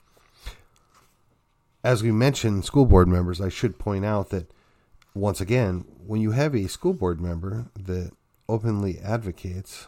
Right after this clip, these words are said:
for things that are self-destructive or for a different form of government, they're the ones that are the problem. They're the ones that need to go away. They're the ones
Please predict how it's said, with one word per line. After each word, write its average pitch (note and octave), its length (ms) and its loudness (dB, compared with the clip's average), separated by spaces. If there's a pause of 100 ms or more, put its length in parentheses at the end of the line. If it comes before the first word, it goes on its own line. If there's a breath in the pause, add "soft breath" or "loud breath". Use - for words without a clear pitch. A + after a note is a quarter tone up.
for - 160 -10
things G2+ 280 -4
that G2+ 100 -4
are F2+ 100 -4
self-destructive - 1080 -10 (440)
or G2 160 -6
for F#2+ 200 -6
a F#2 60 -4
different G2 280 -6
form F#2+ 240 -2
of F2 120 -8
government, F#2 480 -8 (680 soft breath)
they're C3+ 260 0
the B2 80 4
ones G2+ 220 4
that G2 100 4
are F#2 120 2
the E2+ 100 -2
problem. E2 480 -8 (520 soft breath)
They're A#2 300 4
the F#2+ 80 -2
ones F#2 220 -2
that F2+ 140 -4
need F2+ 160 -4
to - 60 -10
go F2 120 -10
away. E2+ 400 -10 (1400 soft breath)
They're C3 460 8
the G#2 100 4
ones F2+ 580 0